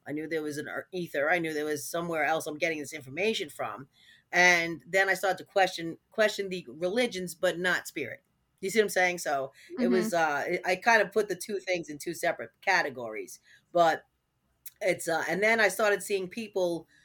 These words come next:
Speaker 1: not really go to church or not really go to religion, and then just start kind of appearing. And that's how it started. <laughs> You know, "I need a reading, I need help, I need re-, I need healing," you know, and that's really just how it started. So it's pretty much all my life that I've been, had the gifts.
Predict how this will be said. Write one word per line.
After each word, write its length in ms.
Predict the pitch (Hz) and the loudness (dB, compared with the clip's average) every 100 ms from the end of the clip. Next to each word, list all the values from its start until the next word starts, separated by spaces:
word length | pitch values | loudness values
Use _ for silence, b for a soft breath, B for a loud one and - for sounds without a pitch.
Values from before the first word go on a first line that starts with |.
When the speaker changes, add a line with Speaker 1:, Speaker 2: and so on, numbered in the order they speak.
| _ 160 | _ -4
Speaker 1:
not 300 | 180 202 180 | 0 0 0
really 280 | 190 185 175 | 0 0 0
go 340 | 202 233 349 | 4 4 4
to 200 | - 185 | 2 2
church 420 | - 135 107 127 | 2 -4 -6 -6
or 80 | 139 | -4
not 160 | 160 165 | -2 -2
really 200 | 170 147 | -2 -4
go 260 | 143 170 | 0 2
to 80 | 208 | 2
religion, 520 | 180 131 127 131 147 - b b | 0 -6 -8 -8 -10 -10 b b
and 180 | 180 196 | 0 2
then 240 | 220 220 - | 2 0 -4
just 160 | 233 | -6
start 240 | - 240 240 | 0 0 2
kind 200 | 247 233 | 4 4
of 200 | 202 190 180 | 2 -4 -10
appearing. 580 | - 320 294 139 135 - _ _ - | 0 4 4 2 -4 -14 _ _ -2
And 120 | 190 | 4
that's 200 | 214 208 | 6 6
how 160 | 240 202 | 6 6
it 100 | 190 | 6
started. 500 | - 233 277 226 208 | 4 4 6 6 6
<laughs> 20 | |
You 80 | 262 | 6
know, 160 | 302 - | 4 4
"I 100 | 202 | 0
need 160 | 226 214 | 2 0
a 60 | |
reading, 300 | 202 247 220 | 0 2 2
I 40 | 196 | 2
need 180 | 202 202 | 2 2
help, 220 | 202 196 | 2 2
I 40 | |
need 180 | 190 185 | 0 0
re-, 120 | 185 - | -2 2
I 80 | 180 | 0
need 180 | 196 175 | 0 2
healing," 420 | 190 202 196 185 | 4 6 6 4
you 60 | 180 | 2
know, 200 | 175 170 B B B | 2 0 B B B
and 360 | 180 180 180 175 | 2 2 2 2
that's 240 | 180 180 | 2 4
really 260 | 226 226 185 | 2 2 0
just 220 | 185 - | -6 4
how 140 | 185 170 | 4 4
it 80 | |
started. 420 | - 185 190 175 165 | 0 2 2 2 0
So 100 | 226 | 0
it's 100 | 220 | 2
pretty 220 | 392 381 | 2 4
much 220 | 233 208 | 2 0
all 180 | - 208 | -2 -2
my 120 | 170 | -2
life 360 | 156 170 120 - | -2 -2 -4 -4
that 140 | 135 | -4
I've 280 | 127 123 - _ _ _ _ - | -4 -6 -12 _ _ _ _ 6
been, 160 | 202 202 | 6 6
had 300 | 185 180 202 | 2 2 2
the 80 | 226 | 2
gifts. 460 | 240 277 - - | 4 2 2 -14